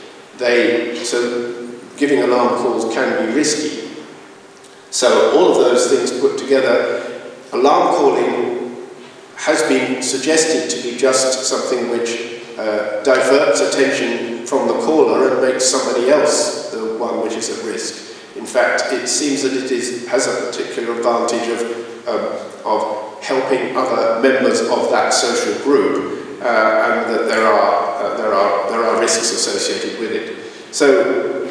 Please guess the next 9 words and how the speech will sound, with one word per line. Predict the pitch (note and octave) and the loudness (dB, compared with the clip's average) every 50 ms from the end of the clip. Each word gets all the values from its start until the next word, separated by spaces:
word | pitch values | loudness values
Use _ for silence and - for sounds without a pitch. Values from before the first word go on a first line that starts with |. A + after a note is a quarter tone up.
| - | -4
um, | A2 G#2+ G#2+ A2+ A2+ - - - - - A2+ A2 A#2+ A#2+ | -2 0 0 0 0 -2 -2 -6 -8 -10 -10 -6 0 2
when | C#3+ D3 D3 C#3+ C#3+ C#3+ C3+ C3+ - - - B2+ - - - - | 4 6 6 6 6 4 4 4 2 0 -2 -2 -4 -6 -6 -6
the | B2 A#2+ A#2+ - C3+ | -4 -6 -2 -2 -2
individual | A#2+ - B2+ - - C3+ B2 A2 - - B2+ | 0 0 0 2 2 2 2 2 2 2 2
is | A2+ A#2 A2+ A2 | 0 0 0 0
giving | B2 C3+ B2 - F#2 - | 0 2 2 2 0 0
the | A#2 - - - A2 | 0 0 2 2 2
alarm | A2 A#2+ C3 C3+ C3 C3 C3 | 2 4 4 4 4 4 2
call, | - - - G2+ F#3+ - - D3 - - - - - - - | 2 2 0 0 0 2 2 2 0 0 -4 -4 -6 -8 -10